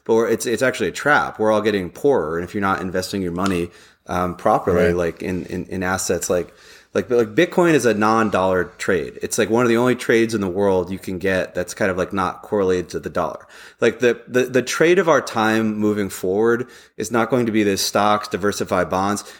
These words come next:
Speaker 1: It's going to be buying real scarce goods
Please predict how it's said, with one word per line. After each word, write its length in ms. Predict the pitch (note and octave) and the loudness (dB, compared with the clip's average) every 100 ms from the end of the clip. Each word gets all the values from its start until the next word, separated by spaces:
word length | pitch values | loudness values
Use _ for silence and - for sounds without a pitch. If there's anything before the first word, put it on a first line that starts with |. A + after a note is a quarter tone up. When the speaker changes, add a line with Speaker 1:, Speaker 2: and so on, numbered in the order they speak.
| - | -6
Speaker 1:
It's 160 | A2 | -4
going 200 | - C3 | 0 0
to 80 | C3 | 2
be 140 | B2+ A2 | 0 -2
buying 680 | F#2+ A2 A#2+ C3 A#2 A2 - _ _ _ - | 2 2 4 2 0 -2 -8 _ _ _ -10
real 680 | G#2+ A#2+ C#3+ E3 E3+ D#3+ - | -4 2 4 4 4 0 -2
scarce 600 | - - A2+ A#2+ B2 G2+ | -4 0 2 2 0 -6
goods 640 | E2+ G2+ G#2 B2+ B2+ - | -2 0 2 0 -6 -12